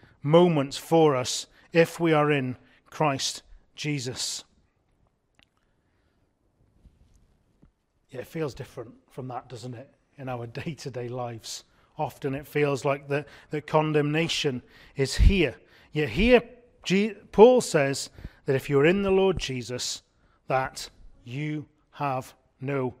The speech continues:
condemnation. And it's interesting that in the original language, the emphasis is on the word "no." The emphasis is on the word "no."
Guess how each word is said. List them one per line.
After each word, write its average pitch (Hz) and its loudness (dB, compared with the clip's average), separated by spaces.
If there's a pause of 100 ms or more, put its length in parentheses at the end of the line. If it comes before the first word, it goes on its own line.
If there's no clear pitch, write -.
(220)
condemnation. 135 -6 (280)
And 175 0
it's 175 -2
interesting 202 -2
that 151 -2
in 240 2
the 262 0
original 175 2
language, 151 -6 (580)
the 151 2
emphasis 165 -4
is 131 -6
on 151 -2
the 143 -2
word 143 0 (260)
"no." 143 -2 (1300)
The 160 -2
emphasis 160 -4
is 135 -4
on 147 0
the 139 -4
word 139 0 (340)
"no." 143 -6